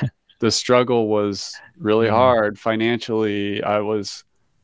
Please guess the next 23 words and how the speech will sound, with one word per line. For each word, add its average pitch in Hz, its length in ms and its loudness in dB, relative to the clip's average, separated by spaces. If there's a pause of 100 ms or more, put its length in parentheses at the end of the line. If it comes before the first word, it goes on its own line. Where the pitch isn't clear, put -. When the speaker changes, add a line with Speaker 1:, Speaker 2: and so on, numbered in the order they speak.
(300)
Speaker 2:
I 101 100 -2
had 110 260 0
to 101 260 0
really 117 460 2
stretch - 680 -4
my 101 160 0
days 110 340 0
out 104 280 2
long 104 480 0
and, 101 240 -6
and 104 180 -2
do, 117 220 2
Speaker 1:
Mm-hmm. 107 80 -4
Speaker 2:
wear 117 180 2
multiple 107 400 -2
hats, 104 480 -4
like, 98 240 -6
sell 143 360 2
it, 107 140 -4
market 127 380 -4
it, 113 240 -6
support 135 420 -2
it, 107 240 -2